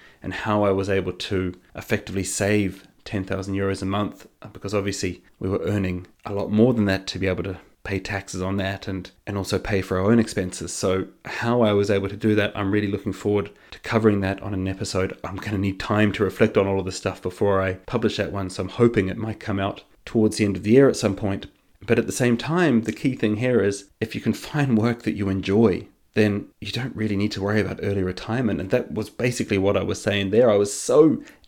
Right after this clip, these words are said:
envious of anybody that was actually enjoying their work. And look, no matter how much you like your job or your work, whatever form of income you bring,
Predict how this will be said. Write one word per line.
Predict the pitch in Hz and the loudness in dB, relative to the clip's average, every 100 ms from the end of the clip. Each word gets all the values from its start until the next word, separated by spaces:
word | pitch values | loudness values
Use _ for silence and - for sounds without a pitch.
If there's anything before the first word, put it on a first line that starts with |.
| _ | _
envious | 147 175 131 110 - - - | 0 2 4 2 2 -6 -8
of | 107 104 | -4 2
anybody | 110 107 104 90 | 4 4 2 0
that | 90 98 - _ _ _ | -4 -10 -14 _ _ _
was | 104 98 | -12 -10
actually | 101 - 92 - - | -8 -6 -6 -8 -10
enjoying | 95 95 101 101 95 | -10 -4 -2 -2 -2
their | 95 | 0
work. | 120 120 113 | 4 4 4
And | 165 | 0
look, | 147 - - _ _ - | -2 -4 -16 _ _ -2
no | 117 | 0
matter | 135 | 2
how | 117 123 127 | 0 -2 0
much | 117 - | 0 0
you | 101 | -2
like | 98 104 - | -2 -4 -4
your | 92 | -6
job | 90 92 90 - | -2 -4 -4 -8
or | - 95 | -8 -4
your | 95 | -2
work, | 92 98 95 | 0 0 -2
whatever | 92 123 131 98 95 | -2 0 2 0 -2
form | - 101 98 | -8 -4 -2
of | 92 | -2
income | 98 - | -4 -4
you | 92 | -6
bring, | 92 107 104 90 | -2 0 -2 -6